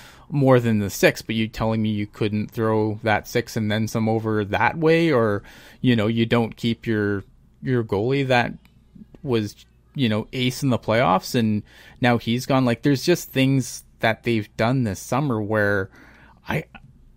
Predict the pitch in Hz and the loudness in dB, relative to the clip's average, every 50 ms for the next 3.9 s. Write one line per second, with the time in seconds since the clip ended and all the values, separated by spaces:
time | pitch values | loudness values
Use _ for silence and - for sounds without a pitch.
0 | _ _ - - - 160 143 - - - - - - - - - 165 160 - - | _ _ -8 -2 -2 0 -2 -2 -6 -16 -20 -20 -20 -18 -8 -6 -6 -4 -2 -4
1 | 226 - - 160 160 156 - - - - 170 175 151 - - - 196 240 247 185 | -4 -2 0 2 2 2 0 -6 -6 -2 0 0 0 0 0 2 2 4 4 2
2 | - - - - 180 180 143 117 110 - - - 170 170 156 139 - - 160 147 | 0 -4 -6 -4 -2 0 0 0 -2 -4 -6 -6 -4 -4 -4 -4 -2 0 0 0
3 | 117 107 - 127 127 - - - 98 110 131 151 151 151 139 117 110 | 0 0 0 -4 -4 -2 -2 0 0 2 0 0 -2 -2 -2 -2 -4